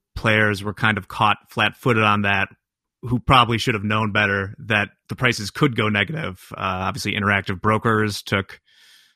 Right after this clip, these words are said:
a hundred plus million dollar loss. I think, uh, Chinese traders also. I've heard some pretty bad stories coming out of that,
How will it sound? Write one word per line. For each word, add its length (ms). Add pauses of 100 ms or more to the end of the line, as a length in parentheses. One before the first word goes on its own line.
(140)
a 60
hundred 280
plus 220
million 260
dollar 440 (320)
loss. 500
I 100
think, 400
uh, 580 (760)
Chinese 500
traders 840
also. 380
I've 180
heard 160
some 300
pretty 160
bad 220
stories 280
coming 200
out 100
of 60
that, 240